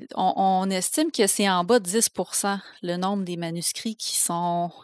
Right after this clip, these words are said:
acceptés par un, une maison d'édition. C'est quand même vraiment pas beaucoup, puis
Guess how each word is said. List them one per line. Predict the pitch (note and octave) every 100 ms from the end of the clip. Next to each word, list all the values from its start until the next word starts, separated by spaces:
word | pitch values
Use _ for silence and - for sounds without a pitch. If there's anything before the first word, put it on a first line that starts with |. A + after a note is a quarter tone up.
| _
acceptés | F3+ F3+ - F3+ - A3+
par | F#3+
un, | F3 F3 E3+
une | E3+
maison | E3+ E3 G#3
d'édition. | F#3+ D#3 - F3+ F3+ _ - - - - - -
C'est | - - G3+
quand | G#3 F#3+
même | F#3+ G3
vraiment | F3 F#3 G3+ A#3 A3
pas | G3 A3
beaucoup, | F#3 - C4 -
puis | - G3+ G3